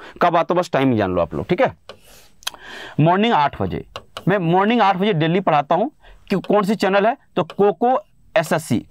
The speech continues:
कोको एसएससी आपका चैनल है, इस चैनल को एक बार आप क्या करें, सब्सक्राइब कर लीजिएगा। यहाँ पर मैं डेली मॉर्निंग जुड़ता हूँ आठ बजे। कॉम्पिटिशन कम्युनिटी एसएससी के नाम से एक चैनल है।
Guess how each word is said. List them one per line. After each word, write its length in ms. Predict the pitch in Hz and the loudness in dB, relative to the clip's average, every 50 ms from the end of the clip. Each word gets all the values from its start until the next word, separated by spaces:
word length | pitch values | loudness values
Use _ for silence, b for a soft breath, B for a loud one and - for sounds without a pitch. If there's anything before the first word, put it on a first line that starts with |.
| - - | -4 0
कोको 300 | 190 202 190 - 247 233 | 0 0 2 2 0 0
एसएससी 400 | 214 - - 180 160 - 208 208 | 0 0 -2 -2 -2 0 0 2
आपका 240 | 202 196 175 - 180 | 2 2 2 0 -2
चैनल 360 | 160 - 170 156 175 170 175 | -2 0 0 0 0 0 0
है, 60 | 220 - - 165 | -2 -2 -2 -2
इस 160 | 160 - - | -4 -2 -2
चैनल 220 | 165 156 160 160 | -2 0 0 0
को 120 | 151 180 165 | 0 0 0
एक 60 | 156 | 2
बार 120 | 156 160 165 | 2 2 2
आप 120 | 175 - | 2 2
क्या 100 | - 214 | 0 0
करें, 120 | 190 165 | 0 0
सब्सक्राइब 420 | 151 - 156 - - 151 151 156 151 | -2 -2 -4 -2 0 0 0 0 0
कर 120 | - 156 | 0 0
लीजिएगा। 300 | 147 147 143 160 156 214 B B B B B 151 | 0 2 0 0 0 -2 B B B B B 0
यहाँ 160 | 160 160 165 | 0 0 0
पर 120 | 160 208 | 0 0
मैं 200 | 185 202 190 143 127 | 0 0 0 0 0
डेली 220 | 160 175 175 190 | 0 2 2 2
मॉर्निंग 340 | 185 170 160 151 156 165 151 | 2 2 2 2 2 2 2
जुड़ता 260 | 139 143 131 120 - 160 | 2 0 0 0 0 0
हूँ 180 | 180 226 233 - _ - | 0 0 -4 -4 _ -2
आठ 200 | 113 117 - - - | 0 0 -2 -2 -4
बजे। 220 | 98 87 87 - B B B B B B B B B - | -4 -4 -4 -6 B B B B B B B B B 0
कॉम्पिटिशन 480 | 185 185 170 - 180 190 - 226 214 | 0 0 0 0 -2 -2 0 0 0
कम्युनिटी 320 | 196 180 160 156 151 160 180 | 2 2 2 2 2 2 0
एसएससी 340 | 147 - 143 - - 175 165 | 0 0 -2 -2 -2 -2 0
के 100 | 175 165 | 2 2
नाम 180 | 143 135 131 | 2 2 2
से 100 | 120 190 | 0 -2
एक 80 | 175 - | -2 -2
चैनल 300 | - 117 104 95 90 87 | -2 -2 0 0 -2 -4
है। 80 | 90 | -6